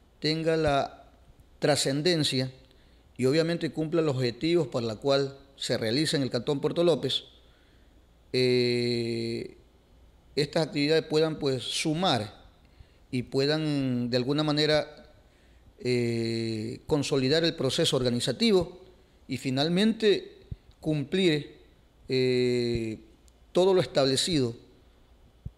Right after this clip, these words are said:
como parte del, de la solicitud realizada por la Federación Ecuatoriana de Triatlón, y en este caso, por ser un evento de trascendencia internacional,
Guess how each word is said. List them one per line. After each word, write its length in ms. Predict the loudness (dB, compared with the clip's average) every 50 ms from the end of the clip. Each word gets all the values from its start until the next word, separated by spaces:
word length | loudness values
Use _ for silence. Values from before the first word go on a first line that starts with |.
| -20 -20 _ -6
como 300 | -4 -2 -2 -4 -2 0
parte 380 | 0 0 0 0 0 0 0 2
del, 880 | 2 2 2 2 2 0 -2 -4 -6 -6 -6 -8 -8 -8 -10 -12 -12 -14 -14
de 160 | -6 -4 0
la 120 | 0 0 0
solicitud 460 | 0 -2 -4 -4 -4 -6 -4 -4 -2
realizada 520 | 0 0 0 0 0 0 2 2 2 2
por 140 | 0 -2 -2
la 460 | -2 -2 -4 -4 -4 -6 -8 -10 -14 -16 -20 _ _ _ _
Federación 440 | -6 -4 -2 -2 -2 -2 -4 -2 -2
Ecuatoriana 460 | -2 0 0 0 0 2 0 2 0
de 60 | 0 0
Triatlón, 480 | -2 -2 0 2 2 2 0 -2 -6 -10 -18 -12 -8
y 100 | -6 -4
en 80 | -2
este 260 | -4 -4 -4 -6 -6 -2
caso, 320 | 0 0 0 0 -2 -4
por 100 | -6 -4
ser 160 | -4 -4 -2
un 120 | -2 -2 -2
evento 380 | -2 -2 -4 -4 -4 -4 -4
de 120 | -4 -6 -6
trascendencia 520 | -8 -10 -8 -6 -4 -4 -4 -4 -4 -4
internacional, 680 | -6 -4 -4 -4 -4 -4 -2 0 0 0 0 -2 -8